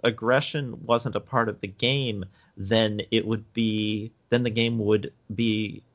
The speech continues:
much more about variance than it is, because it would be so much about the luck of the draw in every game rather than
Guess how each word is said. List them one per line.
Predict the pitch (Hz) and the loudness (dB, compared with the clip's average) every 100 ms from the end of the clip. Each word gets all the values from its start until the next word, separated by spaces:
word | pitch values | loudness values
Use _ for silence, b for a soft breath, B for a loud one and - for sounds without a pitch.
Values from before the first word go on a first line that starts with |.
| _ _ _ - - | _ _ _ -20 -6
much | 110 113 127 - | 2 4 4 2
more | 120 107 | 0 2
about | 107 101 - | 4 4 4
variance | 92 101 101 101 92 - - | 0 2 2 2 -2 -4 -6
than | 98 92 | -2 0
it | 87 - | 0 2
is, | 90 57 - | 0 0 -6
because | - 87 95 87 | -6 -2 0 0
it | 76 | -2
would | 87 85 | -6 -6
be | - 90 90 | -6 -4 -4
so | 87 - 113 | -8 -2 0
much | 107 95 - | 2 0 0
about | 90 90 85 | 4 6 4
the | 92 | 0
luck | 85 85 90 | 2 0 0
of | 85 | -4
the | - | -6
draw | - 90 90 82 - - _ _ _ _ _ _ _ _ - | -4 4 6 6 4 -2 _ _ _ _ _ _ _ _ 0
in | 101 95 | 0 4
every | 95 85 85 | 4 4 -4
game | 76 90 80 71 50 151 _ _ _ | -2 0 0 -2 -6 -12 _ _ _
rather | 92 92 87 90 | 4 6 6 2
than | 85 87 82 82 82 | 2 0 -2 -4 -8